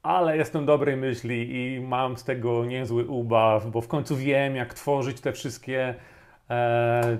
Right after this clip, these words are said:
te śmieszne, e, gridy i tak dalej. Dosłownie bardzo wiele rzeczy mi się wyjaśniło, więc jestem super zadowolony. To chyba tyle. Jak na pierwszy odcinek będzie i tak dużo. Chcę, żeby te, e, te vlogi moje były krótkie.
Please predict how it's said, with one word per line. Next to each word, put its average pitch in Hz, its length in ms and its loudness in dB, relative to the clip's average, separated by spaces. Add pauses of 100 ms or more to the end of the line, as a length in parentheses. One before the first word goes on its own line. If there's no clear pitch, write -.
te 113 120 -2
śmieszne, 127 1160 -2 (460)
e, 110 380 -2
gridy 143 640 2
i 127 60 0
tak 117 180 0
dalej. 127 760 6 (180)
Dosłownie 156 680 -4 (120)
bardzo 147 260 2
wiele 135 400 -2
rzeczy 123 200 -6
mi 117 60 -6
się 120 120 -8
wyjaśniło, 113 520 -2
więc 104 280 -10
jestem 120 280 -16
super 117 320 -10
zadowolony. 113 520 -2 (880)
To 185 100 0
chyba 233 180 2
tyle. 123 420 4
Jak 127 160 -6
na 139 60 -2
pierwszy 170 560 2
odcinek 139 420 0
będzie 135 580 2
i - 20 -4
tak 127 180 4
dużo. 139 480 4
Chcę, 160 220 2
żeby 127 200 0
te, 127 340 6
e, 120 220 2 (360)
te 123 100 -6
vlogi 123 260 -2
moje 120 220 0
były 120 240 2
krótkie. 160 500 4